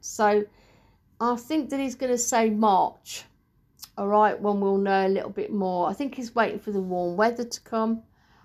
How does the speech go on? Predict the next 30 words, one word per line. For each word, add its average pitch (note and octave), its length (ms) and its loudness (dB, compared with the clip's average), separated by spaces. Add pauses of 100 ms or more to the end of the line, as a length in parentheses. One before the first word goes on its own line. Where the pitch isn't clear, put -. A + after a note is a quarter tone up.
(240)
because G#3+ 400 -6
the F#3+ 100 -8
virus F#3+ 480 2
doesn't F#3+ 380 -12
like F#3 420 -4 (220)
the G3 80 -4
warm F3 320 -4
weather. A#3 420 -2 (500)
Um, G3 640 2 (560)
and A3+ 400 4
at A3+ 160 -6
that - 300 0
time, G3+ 300 -2
there G3 100 -2
could G#3 180 -14
be G#3 100 -2
a F#3 60 2
lot F#3+ 240 2
of F#3+ 140 -4 (340)
things F#3 460 -8
going F3 340 -4
on. E3+ 380 -2
Um, F3+ 480 0 (640)
so C#4+ 260 4
we C#4+ 220 0
are D#4+ 340 4
in C#4+ 140 -2
difficult A3 560 -12
times. G3+ 640 -2
It, A#3+ 200 -8